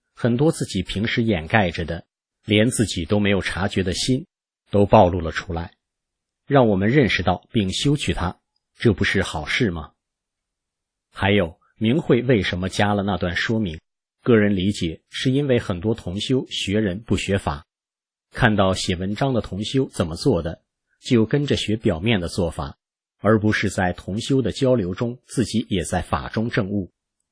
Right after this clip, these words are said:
同修的交流绝不能代替法，完全依靠别人的体悟，而自己不去从法中做出判断。在大陆的严酷环境下，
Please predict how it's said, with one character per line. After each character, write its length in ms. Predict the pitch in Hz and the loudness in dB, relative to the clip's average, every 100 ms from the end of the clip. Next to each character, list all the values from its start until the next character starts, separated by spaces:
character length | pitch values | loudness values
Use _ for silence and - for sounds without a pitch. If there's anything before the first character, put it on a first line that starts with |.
| _ _ | _ _
同 220 | 101 113 | -2 0
修 160 | 117 110 | 2 2
的 80 | |
交 220 | 90 101 95 | 0 0 0
流 200 | 87 - | 0 -4
绝 240 | - 95 95 | -2 0 0
不 100 | 101 | 0
能 140 | 90 | -2
代 180 | 104 87 | -2 -2
替 200 | - - | -4 -10
法， 280 | - 117 - _ _ _ _ _ _ _ | -10 -12 -16 _ _ _ _ _ _ _
完 220 | - 110 143 | 0 2 2
全 260 | 117 104 | 0 2
依 80 | 110 | 0
靠 240 | - 101 | 0 -2
别 240 | 90 92 107 | -2 0 2
人 160 | 101 | 0
的 100 | 92 | -2
体 280 | 90 - 82 | -4 -6 -6
悟， 260 | 90 98 - _ _ _ | -4 -4 -6 _ _ _
而 180 | 107 123 | 0 0
自 200 | - 117 | 0 -2
己 280 | - 90 - | -2 -8 -6
不 100 | - | -4
去 160 | - 107 | -2 -2
从 220 | - 104 | -2 -6
法 260 | - 87 | -2 -4
中 180 | 82 110 | -2 -6
做 160 | 120 95 | -2 -4
出 140 | - | -4
判 300 | 104 127 87 | -4 -2 -2
断。 240 | 87 80 - _ _ _ _ _ _ _ | -4 -8 -10 _ _ _ _ _ _ _
在 280 | - 107 104 | 0 2 4
大 180 | 123 104 | 4 2
陆 160 | 98 | 0
的 160 | 90 92 | -2 -2
严 260 | 92 92 | 0 -2
酷 220 | 117 117 90 | -2 -2 -2
环 180 | 90 | -4
境 240 | 85 95 82 | -6 -8 -6
下， 300 | - 73 | -6 -8